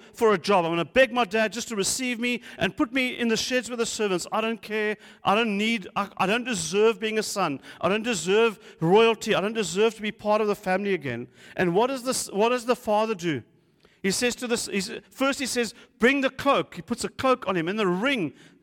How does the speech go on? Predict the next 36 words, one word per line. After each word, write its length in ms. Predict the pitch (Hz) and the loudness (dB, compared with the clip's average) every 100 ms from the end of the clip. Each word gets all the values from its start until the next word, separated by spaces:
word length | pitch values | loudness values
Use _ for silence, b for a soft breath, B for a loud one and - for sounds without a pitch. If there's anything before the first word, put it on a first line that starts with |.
| _ - | _ -6
"Uh, 140 | - 208 - | -6 -6 -2
now 240 | 196 254 | 0 2
you're 160 | 277 247 | 0 0
part 180 | 262 | 0
of 60 | 247 | 2
my 100 | 214 | 0
family. 460 | 185 269 269 214 160 | -2 -4 -2 -2 -2
This 140 | 226 | -4
is 100 | 220 | -4
a, 80 | 190 B - | -4 B -6
a 60 | |
family 420 | - - 269 269 254 | -4 -2 0 0 2
ring. 240 | 240 233 | 2 0
You're 80 | 190 | -2
part 320 | - 254 254 | -4 -2 -2
of 40 | 240 | 0
me." 280 | 170 127 - B B B | -2 -4 -8 B B B
And 60 | |
he 60 | 226 | -2
says, 160 | 240 247 | -2 -2
"Prepare 480 | 254 254 269 285 285 | -2 0 0 2 2
a 60 | |
feast 380 | - 277 285 - | 0 -2 -2 -4
for 160 | 269 220 | -2 0
him." 300 | 170 127 113 b b b b b | 0 -4 -12 b b b b b
This 180 | 247 254 - | -2 0 -2
unfaithful 600 | 262 - 269 269 - 269 | -4 0 0 0 -2 -2
son 340 | - 254 247 | -2 -2 -4
comes 400 | - - 233 185 156 - | -6 -6 -6 -6 -10 -4
home 400 | 214 170 135 113 b b b b b | -2 -2 -4 -10 b b b b b
and 100 | 208 | -2
his 160 | 233 220 | -2 -2
father 460 | - 226 226 226 226 | -6 -2 0 0 -2
prepares 760 | 226 208 - 202 196 196 190 - | -4 -6 -6 -4 -2 -2 -4 -6
a 100 | 180 | -6
meal. 520 | 156 180 170 120 | -4 -2 -2 -4